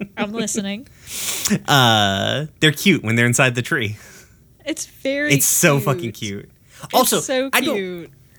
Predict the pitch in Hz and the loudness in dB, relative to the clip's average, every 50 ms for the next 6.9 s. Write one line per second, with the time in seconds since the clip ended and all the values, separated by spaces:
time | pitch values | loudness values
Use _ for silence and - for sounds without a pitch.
0 | - - _ _ _ - 202 233 277 320 285 196 185 190 196 202 190 - 180 - | -20 -20 _ _ _ -2 0 2 2 2 0 2 4 4 4 4 4 2 0 -4
1 | 143 143 156 156 160 180 165 151 160 - - 165 147 147 139 143 139 131 147 123 | -2 0 0 0 0 -4 -2 -2 -2 0 2 0 2 2 2 0 4 4 4 4
2 | 123 123 113 113 120 135 - - - - - 120 123 139 135 - 139 143 131 113 | 4 2 2 4 4 4 4 0 -2 -2 -2 2 2 2 2 2 2 2 2 4
3 | 123 139 143 139 - 139 139 131 - 147 143 139 139 139 120 135 135 135 131 127 | 2 0 0 0 2 2 2 4 4 2 2 2 0 -4 -2 -2 0 0 2 2
4 | 131 131 - 143 131 131 - - 143 135 123 120 120 120 123 123 131 143 143 - | 2 0 0 -4 -4 -4 -4 -2 -2 -2 -2 0 -2 -2 -2 0 -2 -2 -2 -2
5 | 156 156 147 170 165 180 185 180 - - - - 135 - 185 233 240 233 - 254 | -2 2 2 2 2 2 -2 -2 -4 -10 -14 -14 -4 0 0 0 0 0 -2 0
6 | 247 247 226 226 202 202 - - - - 131 135 139 147 147 135 127 113 | 0 2 2 0 -2 -2 -6 -10 -4 0 2 2 2 2 2 0 -2 -4